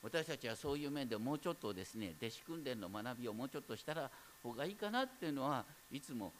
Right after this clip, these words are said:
この教会の弱さとして私は示されているところですけれども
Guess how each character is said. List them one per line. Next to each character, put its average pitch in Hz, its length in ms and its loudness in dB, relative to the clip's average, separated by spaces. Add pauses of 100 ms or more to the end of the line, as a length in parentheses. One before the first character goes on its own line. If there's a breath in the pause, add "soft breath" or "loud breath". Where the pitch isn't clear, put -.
(480)
こ 143 80 0
の 151 100 4
教 143 140 0
会 127 140 0
の 120 100 2
弱 151 200 4
さ 120 100 -2
と 95 160 -6
し - 80 -14
て 78 60 -8
私 104 340 -4
は 98 60 -4 (160)
示 131 280 0
さ 131 80 0
れ 113 80 -6
て - 100 -10
い 82 40 -4
る 76 100 -6
と 98 80 -12
こ 104 140 -6
ろ 90 60 -2
で 76 100 -6
す - 120 -12
け - 60 -10
れ - 60 -10
ど 95 100 -8
も 107 180 0